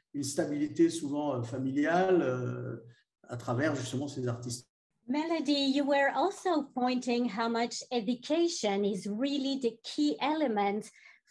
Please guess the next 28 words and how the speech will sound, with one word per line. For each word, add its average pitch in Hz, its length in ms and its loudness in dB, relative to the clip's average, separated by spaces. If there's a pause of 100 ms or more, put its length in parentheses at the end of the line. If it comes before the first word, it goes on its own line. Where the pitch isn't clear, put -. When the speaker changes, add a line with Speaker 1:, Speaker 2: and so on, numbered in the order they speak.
Speaker 2:
for 320 220 4
women 226 560 4 (280)
to 285 120 0
go 294 400 2
into 247 360 2
jazz, 202 540 0
to 254 160 -4
really 269 400 0
see 285 340 0
that 226 180 0
they 233 180 2
can 247 240 0 (100)
find 240 280 2
their 208 180 0
road 247 380 2 (100)
there. 196 340 0 (300)
As 214 340 -2
you 240 120 8
know, 240 260 8
at 214 120 4 (100)
unesco, 220 720 2 (300)
uh, 208 180 0
education 233 680 0
is 196 160 0
very, 226 380 2
very 220 340 2
important. 254 680 -2
How 311 280 0